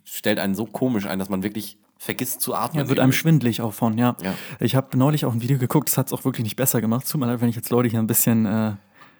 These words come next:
Speaker 2: wenn Leuten jetzt ein bisschen schwindelig wird. Ich hab neulich ein Video geguckt, das hat's wirklich nicht besser gemacht. Es war ein Philosoph, vierzig, fünfzig Jahre an der Uni als Philosoph irgendwie unterrichtet, hat auch Bücher, viele Bücher geschrieben.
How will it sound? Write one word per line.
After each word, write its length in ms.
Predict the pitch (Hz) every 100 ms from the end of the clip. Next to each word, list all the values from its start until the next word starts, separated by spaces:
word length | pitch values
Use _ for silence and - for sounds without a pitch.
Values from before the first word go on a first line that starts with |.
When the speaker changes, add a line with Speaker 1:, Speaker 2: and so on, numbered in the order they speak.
| _ _ _
Speaker 2:
wenn 260 | - 113 110
Leuten 240 | 110 117 123
jetzt 140 | 107
ein 40 | 120
bisschen 200 | - 123
schwindelig 380 | - 135 113
wird. 100 | 139 135
Ich 100 | 113
hab 100 | 139
neulich 180 | 135 143
ein 80 | 117
Video 180 | 156 156
geguckt, 300 | 151 - 170
das 40 | -
hat's 120 | 104
wirklich 160 | 131 117
nicht 100 | -
besser 220 | 139 120
gemacht. 220 | 110 113
Es 60 | -
war 60 |
ein 40 | 113
Philosoph, 560 | - 117 110 123 170 - _ _ _ _ _ _ _ _ - -
vierzig, 320 | - 117 - 120
fünfzig 320 | 123 - -
Jahre 360 | 117 120 117 113 - - -
an 140 | 120
der 100 | 117
Uni 200 | 135 135
als 180 | 120 -
Philosoph 420 | - 113 135 147 -
irgendwie 200 | 135 131
unterrichtet, 520 | 131 120 143 - 127
hat 140 | 120
auch 80 | 127
Bücher, 380 | - 139 139 131
viele 220 | - 135
Bücher 240 | 120 - -
geschrieben. 460 | 135 - 131 131